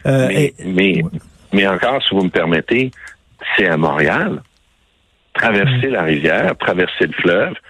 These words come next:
Speaker 2: Le virus, lui, il traverse, hein. Vous savez, le virus, il n'y a pas de problème à traverser. Mais j'ai des collègues à Montréal qui seront vaccinés. Moi, je suis dans une classe, euh, dans la région de la Naudière, mais écoutez, c'est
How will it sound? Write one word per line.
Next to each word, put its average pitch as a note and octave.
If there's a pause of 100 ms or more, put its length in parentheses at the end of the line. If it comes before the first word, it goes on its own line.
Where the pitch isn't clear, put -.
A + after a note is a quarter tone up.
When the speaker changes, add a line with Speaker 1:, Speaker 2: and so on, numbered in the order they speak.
(180)
Speaker 2:
Le A2
virus, A#2+
lui, A2+
il G2+
traverse, D#2
hein. D#2
Vous D#2+
savez, E2
le D2
virus, D2+
il -
n'y -
a -
pas -
de -
problème D#2+
à E2
traverser. - (440)
Mais G#2
j'ai F#2+
des F#2+
collègues G2
à F#2
Montréal F#2
qui -
seront E2+
vaccinés. D#2+ (260)
Moi, A#2
je -
suis G2
dans F2
une D#2+
classe, F#2 (140)
euh, D2+
dans D#2+
la E2
région E2
de F#2
la F2+
Naudière, E2+
mais D#2 (280)
écoutez, A2
c'est D#2